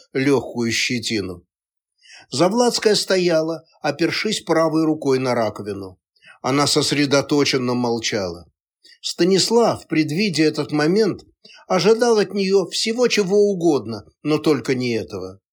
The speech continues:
Он думал, что Юля будет плакать, биться в истерике, как это он уже имел возможность наблюдать несколькими часами ранее. Но ничего подобного не происходило. Глаза у Завладской были грустными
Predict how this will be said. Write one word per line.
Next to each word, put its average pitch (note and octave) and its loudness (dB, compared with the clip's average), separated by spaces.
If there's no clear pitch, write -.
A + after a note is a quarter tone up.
Он F#3+ 4
думал, F#3 0
что - 0
Юля A3+ 2
будет F3 2
плакать, C3 0
биться F#3+ 0
в G3+ 2
истерике, E3+ 0
как E3+ -4
это F3+ 0
он F3 2
уже E3+ 4
имел E3+ 2
возможность D#3+ 0
наблюдать D#3+ 0
несколькими C#3+ -2
часами C3 -2
ранее. G#2 -2
Но G#3+ 2
ничего F#3+ 4
подобного C#3+ 0
не C3+ -2
происходило. G#2+ -4
Глаза E3+ 4
у G#3 4
Завладской D#3+ 0
были C#3+ -2
грустными D3 -2